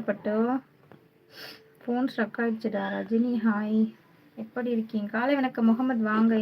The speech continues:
ஏன் லைவுக்கு வரதில்ல? டெஸ்ட் எடுக்க போறேன், டைஃபாய்டு ஆர் மலேரியாவான்னு தெரியல. ஏங்க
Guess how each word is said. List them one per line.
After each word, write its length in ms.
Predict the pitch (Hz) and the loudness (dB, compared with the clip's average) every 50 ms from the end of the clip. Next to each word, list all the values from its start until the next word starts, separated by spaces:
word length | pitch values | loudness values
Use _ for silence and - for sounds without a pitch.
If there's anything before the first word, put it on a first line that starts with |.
| 220 | 2
ஏன் 160 | 247 254 254 226 | 2 2 0 0
லைவுக்கு 320 | 208 208 214 220 - 220 202 | 0 -2 -4 -4 -4 -4 -4
வரதில்ல? 360 | 202 202 202 214 202 202 196 202 208 214 - - - - - - - - - - - _ _ - - - - _ _ _ _ _ - | -4 -4 -4 -6 -8 -8 -8 -8 -10 -12 -14 -18 -20 -20 -20 -20 -20 -20 -20 -20 -20 _ _ -20 -20 -20 -20 _ _ _ _ _ -2
டெஸ்ட் 380 | 226 220 220 - - - - - 254 | 0 0 0 0 -4 -12 -8 -4 -4
எடுக்க 240 | 233 233 220 - 226 220 - - | -2 -2 -4 -4 -6 -6 -4 -4
போறேன், 380 | 220 214 214 220 220 247 285 285 - - - - | -4 -2 0 2 2 2 0 -2 -6 -10 -10 -6
டைஃபாய்டு 720 | 226 208 208 214 220 220 - 233 226 220 214 220 220 220 247 233 | -6 -4 -4 -4 -8 -8 -6 -4 -2 -2 0 0 -2 -2 -2 -4
ஆர் 120 | 226 208 202 202 | -4 -4 -4 -6
மலேரியாவான்னு 720 | 196 202 202 208 202 208 208 208 202 202 202 196 202 208 - - | -6 -6 -6 -6 -6 -6 -6 -6 -6 -6 -6 -6 -8 -8 -10 -12
தெரியல. 260 | 202 190 190 190 190 - 220 214 208 220 | -14 -16 -14 -14 -14 -10 -6 -2 2 2
ஏங்க 160 | 233 247 247 | 2 2 2